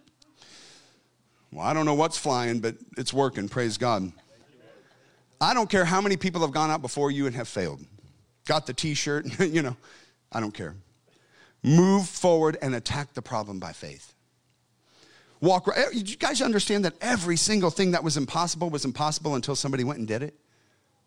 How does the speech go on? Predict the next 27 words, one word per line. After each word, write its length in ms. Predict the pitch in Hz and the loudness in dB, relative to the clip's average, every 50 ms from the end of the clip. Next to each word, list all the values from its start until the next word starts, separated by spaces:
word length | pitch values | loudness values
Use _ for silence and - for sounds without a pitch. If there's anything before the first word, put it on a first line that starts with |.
| _ _ | _ _
<laughs> 1200 | - - - - - - _ _ _ _ _ _ _ _ _ - _ _ _ _ _ _ _ _ - | -20 -20 -20 -20 -20 -20 _ _ _ _ _ _ _ _ _ -20 _ _ _ _ _ _ _ _ 2
Everything. 600 | 269 320 320 320 302 240 - 202 160 131 113 110 | 2 4 4 4 2 2 2 2 0 0 0 0
That's 200 | 165 202 - 220 | 0 0 2 4
why 100 | 247 233 | 4 4
we 80 | 214 | 4
have 100 | 220 214 | 4 2
a 60 | 196 185 | 2 2
Guinness 280 | 156 220 226 208 156 | 4 4 2 2 2
Book 200 | 143 208 226 214 | 2 2 2 4
of 80 | 196 175 | 4 4
World 280 | 190 202 202 196 170 147 | 4 4 4 2 2 2
Records. 560 | 185 185 175 - 135 120 107 98 - - 117 - _ _ - - 151 - - | 2 2 2 0 -2 -2 -2 -4 -6 -8 -8 -12 _ _ -6 -6 -6 -6 -8
<laughs> 400 | - - - - - - - - | -14 -20 -20 -20 -20 -20 -4 0
Things 240 | 247 285 302 233 208 | 2 2 2 2 2
that 120 | 247 - | 0 2
can't 300 | - - 285 320 320 - | 2 2 2 2 2 2
be 140 | 311 302 294 | 2 4 4
done 440 | 254 285 262 233 185 147 117 95 80 - _ _ _ _ _ _ _ _ _ _ _ | 4 4 2 2 2 0 -2 -6 -8 -12 _ _ _ _ _ _ _ _ _ _ _
keep 220 | - - 175 165 156 | -10 -8 -8 -4 0
being 240 | 170 165 160 156 | 0 2 2 2
done. 380 | 147 160 156 127 101 85 76 - _ _ _ _ _ _ _ _ | 0 0 0 0 -2 -6 -8 -12 _ _ _ _ _ _ _ _
"Well, 120 | - 131 131 | -2 0 2
they'll 160 | 147 175 190 | 4 4 4
never 220 | 196 196 196 208 | 4 2 2 2
do 160 | 196 175 214 214 | 4 4 4 6
that 220 | 214 240 247 240 | 6 4 4 2
again." 440 | 214 180 160 175 165 170 165 165 156 | 2 2 2 2 2 2 0 -2 -4